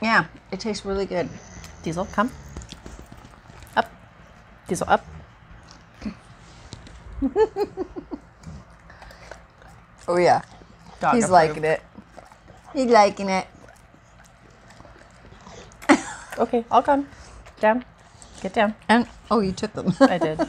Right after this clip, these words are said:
Speaker 2: Diesel, down. You, uh, slobbered.
Speaker 1: <laughs> Yeah, those were actually really good. I'm happy with that.
Speaker 2: <sighs>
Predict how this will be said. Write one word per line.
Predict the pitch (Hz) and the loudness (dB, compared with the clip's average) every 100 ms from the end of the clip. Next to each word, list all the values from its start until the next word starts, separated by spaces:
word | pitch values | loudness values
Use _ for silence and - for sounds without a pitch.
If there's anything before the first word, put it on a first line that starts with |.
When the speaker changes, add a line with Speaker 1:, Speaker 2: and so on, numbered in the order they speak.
| - | -4
Speaker 2:
Diesel, | 196 175 | -4 -2
down. | 170 160 165 - - - - - - - - - - - - 113 - | 0 0 -2 -8 -20 -20 -20 -20 -20 -20 -20 -20 -20 -16 -12 -12 -12
You, | - 160 175 196 196 190 | -8 -2 2 2 2 4
uh, | 185 170 151 - | 4 4 2 -2
slobbered. | - 165 175 160 143 - - - - | -4 -2 -2 -2 -6 -8 -14 -16 4
Speaker 1:
<laughs> | 233 190 - - 370 - - - | 4 4 0 4 4 2 -20 2
Yeah, | 247 208 | 6 6
those | - 381 - | 6 -4 4
were | 262 | 6
actually | 247 - 262 | 6 4 -2
really | 254 254 | 0 -2
good. | 254 277 - _ _ - - - - - - - - - - - - - - - - - - - - - - - - - - - | 0 -2 -4 _ _ -20 -20 -20 -20 -20 -20 -20 -20 -20 -20 -20 -20 -20 -18 -16 -14 -14 -14 -20 -20 -20 -20 -20 -20 -20 -16 -8
I'm | 208 | -2
happy | 233 254 190 | -2 0 0
with | - | 0
that. | - - - - | -2 -6 -10 -6
Speaker 2:
<sighs> | 226 214 | -6 -6